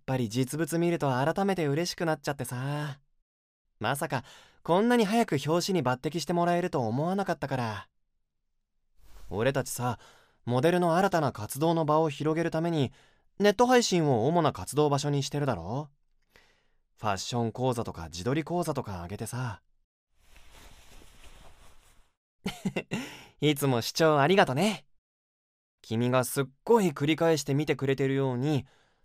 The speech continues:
パッと何回でも見れて、すぐシェアできるっていう手軽さが、若い子中心に結構な人気になってきてるんだよね。おかげでテレビの仕事もちょこっとずつ増えてるし、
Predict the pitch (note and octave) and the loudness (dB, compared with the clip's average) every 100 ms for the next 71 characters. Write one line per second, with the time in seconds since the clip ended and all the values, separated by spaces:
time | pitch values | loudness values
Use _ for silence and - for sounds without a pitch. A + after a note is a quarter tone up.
0 | - - D3 C#3+ B2 A2 C3+ E3+ D#3 C#3+ | -10 0 0 0 -2 0 2 2 2 2
1 | B2 A2+ G#2 C#3 C3+ A2 D2+ _ _ _ | 2 0 0 0 -2 -4 -8 _ _ _
2 | _ - B3 A#3+ D#3+ E3 D#3+ C3 B2+ D#3+ | _ -4 0 2 0 2 0 0 0 -2
3 | F3+ F#3 D3+ A2 G#2 G#2+ A#2+ A2+ A#2+ C#3 | -2 -2 -2 -2 -2 -2 -4 -4 0 0
4 | - _ _ _ A2 B2 D#3+ C#3 A2 A#2+ | 0 _ _ _ -2 2 4 2 -2 -4
5 | A2 A#2+ A2+ - G3+ - G3 C#3 G#2+ D#3+ | -2 -2 -4 -4 -6 0 2 2 0 -2
6 | G3 G3+ G#3+ A3+ G#3+ - D#3 A#2 F#2+ E2+ | -2 0 0 0 -4 -2 -2 -2 -4 -6
7 | G2+ C3 C#3 C3+ _ _ _ _ _ _ | -4 -2 -4 -6 _ _ _ _ _ _
8 | _ _ _ _ _ _ _ A#2 C3 C#3+ | _ _ _ _ _ _ _ -2 0 2
9 | D3 C#3+ D3+ E3 D#3 C3 - B2+ C3+ C3+ | 4 2 2 2 2 0 0 -2 0 0
10 | C3+ B2+ D3+ D3 E3 F3+ E3 C3+ D#3+ E3 | -2 -2 -4 -4 -4 -4 -4 -4 -2 0
11 | D#3 C#3 C#3 A#2+ | 0 -2 -2 -4